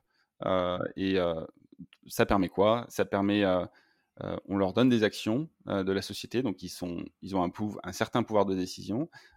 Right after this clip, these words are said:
euh, slash, ils ont une partie de, ils possèdent une partie de la société, euh, et en, en échange, ils donnent une, ils donnent de l'argent qui nous permet d'investir et d'accélérer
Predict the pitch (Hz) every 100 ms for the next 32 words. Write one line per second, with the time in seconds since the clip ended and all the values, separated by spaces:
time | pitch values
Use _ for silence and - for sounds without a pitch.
0 | - 78 87 - - _ - - 110 107
1 | 104 - 107 98 104 101 90 101 - 107
2 | 98 101 113 113 143 110 - 101 113 98
3 | 92 95 - - 120 147 _ _ _ 101
4 | 98 - 98 101 92 92 92 90 92 98
5 | 113 156 120 101 98 92 101 104 98 104
6 | 101 - _ 107 104 135 107 92 98 139
7 | - 110 92 104 104 101 107 101 - 104
8 | 139 - - _ - 104 - 101 98 92
9 | 127